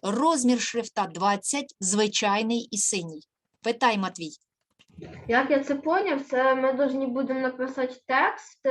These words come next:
Speaker 2: а потім його оформити.
Speaker 1: Тобі повезло, тому що він уже буде написаний. Ти скачаєш готовий текст. Зрозуміло? Так, я оце трошки зменшила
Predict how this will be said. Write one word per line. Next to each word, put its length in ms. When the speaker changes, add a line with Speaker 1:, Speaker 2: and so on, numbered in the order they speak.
Speaker 2:
а 80
потім 440
його 340
оформити. 760
Speaker 1:
Тобі 240
повезло, 500
тому 320
що 120
він 160
уже 160
буде 220
написаний. 640
Ти 140
скачаєш 640
готовий 520
текст. 540
Зрозуміло? 680
Так, 320
я 260
оце 280
трошки 500
зменшила 840